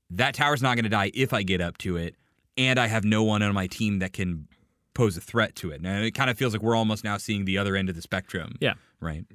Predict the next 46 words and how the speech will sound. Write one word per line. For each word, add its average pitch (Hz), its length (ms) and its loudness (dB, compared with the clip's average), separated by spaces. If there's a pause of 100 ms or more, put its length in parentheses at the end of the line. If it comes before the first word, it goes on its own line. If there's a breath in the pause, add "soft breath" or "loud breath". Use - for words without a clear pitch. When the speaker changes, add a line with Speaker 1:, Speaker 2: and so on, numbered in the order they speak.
(180)
Speaker 2:
That's 202 160 0
why 226 80 4
we 185 80 4
call 165 140 2
it 117 60 -2
balance, 98 300 0
right? 101 180 -2
You're 113 120 -4
gonna 117 100 0
swing 113 300 -2
one 110 180 0
way, 104 280 2
the 101 120 -2
other, 98 160 0
you're 101 100 0
gonna 98 140 -2
try 101 160 -4
to 101 80 -4
go 104 140 -4
back 98 240 -4
and 101 80 -8
forth 98 220 -8
and 98 100 -8
find 95 220 -6
that 95 100 -8
happy 92 240 -6
medium 92 440 0 (320 soft breath)
and 101 120 0
eventually 107 460 -2
find 95 180 -4
a 95 60 -8
place - 280 -10
where 92 100 -6
it's 85 100 -10
like, 87 160 -10
"This 104 180 -4
feels 104 320 -2
really 95 240 -2
good," 95 260 -4
and 101 120 -2
we 90 80 -6
sit - 280 -10
there 95 200 -4
and 90 100 -8
say, 87 180 -10
"Okay." - 380 -10